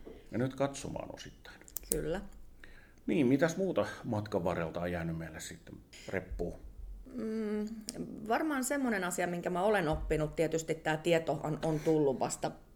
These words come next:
Speaker 2: viimeisen viidentoista vuoden aikana
Speaker 1: Mm.
Speaker 2: niin kuin sijaishuoltoon, niin on se, miten jumalattoman tärkeä se varhais-, varhainen kiintymyssuhde sille
Speaker 1: Kyllä.
Speaker 2: lapsen kehitykselle on.
Speaker 1: On, se on totta.
Speaker 2: Et siitähän ei puhuttu aikanaan lainkaan.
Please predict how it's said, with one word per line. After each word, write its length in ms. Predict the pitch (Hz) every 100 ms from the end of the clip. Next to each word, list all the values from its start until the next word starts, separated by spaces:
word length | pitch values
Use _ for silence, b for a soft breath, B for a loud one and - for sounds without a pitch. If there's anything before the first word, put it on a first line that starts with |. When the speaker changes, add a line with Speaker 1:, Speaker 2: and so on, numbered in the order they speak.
| -
Speaker 2:
viimeisen 380 | 156 147 147 139
viidentoista 580 | 143 143 135 - - -
vuoden 280 | - 123 123
aikana 340 | - - -
Speaker 1:
Mm. 60 | 110
Speaker 2:
niin 140 | -
kuin 140 | 107
sijaishuoltoon, 840 | 156 - 147 - 190 190 196 196 196 B B B -
niin 180 | 170 -
on 180 | 170
se, 140 | 165 175
miten 540 | 170 165 160 160 156 - - - - -
jumalattoman 760 | 190 226 190 180 - 156 139 151
tärkeä 640 | 160 160 160 - - - 156 -
se 220 | - - 151
varhais-, 920 | 160 151 147 143 - - 50 50 -
varhainen 440 | 170 165 151 156
kiintymyssuhde 800 | 151 160 - 117 - - - - - B B B
sille 220 | - 156
Speaker 1:
Kyllä. 120 | 208
Speaker 2:
lapsen 320 | 160 - - -
kehitykselle 720 | 160 - - - - 87 -
on. 220 | - - 170 - - -
Speaker 1:
On, 200 | 90 82 - - -
se 80 | -
on 100 | 80
totta. 340 | 80 82 - 87 - -
Speaker 2:
Et 140 | 160 165
siitähän 380 | 190 180 165 160
ei 100 | 160
puhuttu 440 | 185 170 165 160
aikanaan 640 | 170 170 165 156 151 151 185
lainkaan. 680 | 196 160 147 - - 143